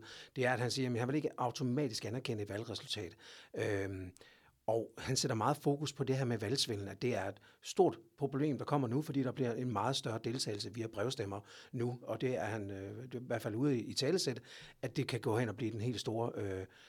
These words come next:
valgsvindelsmotor, øh, imod ham, og at demokraterne vil bruge det imod ham. Øh, det findes der jo ikke nogen beviser for.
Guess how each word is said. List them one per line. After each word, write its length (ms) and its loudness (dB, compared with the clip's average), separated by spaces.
valgsvindelsmotor, 1600 0
øh, 80 -2
imod 360 8
ham, 440 0
og 100 0
at 100 -6
demokraterne 440 -2
vil 80 -4
bruge 220 -4
det 60 -2
imod 160 -2
ham. 260 -8
Øh, 100 -4
det 60 0
findes 160 6
der 80 6
jo 40 6
ikke 100 4
nogen 120 8
beviser 400 2
for. 280 -2